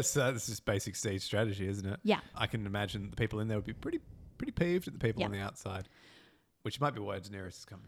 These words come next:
Speaker 1: from.
Speaker 2: Well, I
Speaker 1: So
Speaker 2: mean, I guess in terms of the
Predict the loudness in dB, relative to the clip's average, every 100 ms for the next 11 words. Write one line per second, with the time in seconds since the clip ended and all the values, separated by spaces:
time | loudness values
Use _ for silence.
0 | -14 2 4 4 4 2 2 2 2 2
1 | 0 0 -4 -2 0 4 6 6 2 2
2 | 0